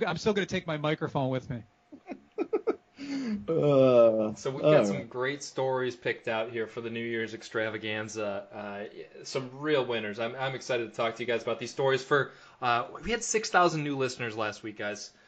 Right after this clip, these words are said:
Speaker 3: Uh,
Speaker 1: Welcome.
Speaker 3: the growth
Speaker 1: Welcome.
Speaker 3: is just incredible. So
Speaker 2: Wait, wait a second. I wanna say welcome to s-,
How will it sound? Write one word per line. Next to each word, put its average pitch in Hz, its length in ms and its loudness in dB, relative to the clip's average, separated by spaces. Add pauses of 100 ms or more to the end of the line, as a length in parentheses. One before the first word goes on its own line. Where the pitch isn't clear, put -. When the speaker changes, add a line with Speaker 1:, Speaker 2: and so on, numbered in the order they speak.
(200)
Speaker 3:
Uh, 107 420 -6
Speaker 1:
Welcome. 151 360 4
Speaker 3:
the 107 60 -2
growth 156 340 4
Speaker 1:
Welcome. 139 140 2
Speaker 3:
is 120 120 -6
just 120 220 -10
incredible. 110 540 0
So 127 200 -4
Speaker 2:
Wait, 254 280 6 (260)
wait 208 260 8
a 226 80 8
second. 175 440 2
I 160 60 0
wanna 190 280 2
say 160 340 0
welcome 151 540 -2 (100)
to 147 80 -4
s-, 131 100 -8